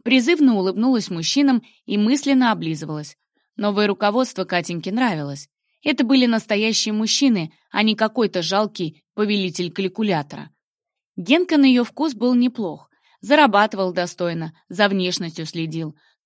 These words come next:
Но на фоне этих двух самоуверенных самцов все достоинства любовника меркли. Бросать бухгалтера сразу Катя не собиралась.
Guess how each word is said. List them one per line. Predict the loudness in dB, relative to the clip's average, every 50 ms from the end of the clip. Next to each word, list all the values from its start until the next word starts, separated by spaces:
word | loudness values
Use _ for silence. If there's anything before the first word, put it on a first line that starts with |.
| _ _ _ _ _ _
Но | -2 0 2 2 2
на | 2 0 -2 -2
фоне | 0 2 2 4 4 4 4
этих | 2 2 0 -2 -2 -4
двух | -4 -4 -4 -4 -4
самоуверенных | -2 -2 0 0 0 0 0 0 0 0 0 -2 -4 -4 -4
самцов | -4 -4 -4 -4 -6 -6 -4 -4 -4 -4 -6 _ _ _ _ _
все | -10 -4 0 0 2
достоинства | 4 4 2 2 2 -2 -2 -2 -2 -2 -2 0
любовника | 0 0 0 0 -2 -2 -2 -2 -4 -6 -4 -4
меркли. | -4 -4 -4 -4 -8 -12 -14 -16 -16 -16 -18 _ _ _ _ _ _ _ _ _
Бросать | -4 0 2 2 2 2 0 0 0
бухгалтера | -2 -6 -4 -2 0 0 0 -2 -2 -4 -4 -4
сразу | -4 -2 -2 -2 -2 0 -2 -4
Катя | -6 -4 -2 -2 -2 -2 -4 -6
не | -6 -6 -6
собиралась. | -6 -6 -6 -4 -2 -2 -2 -2 -4 -6 -8 -10 -14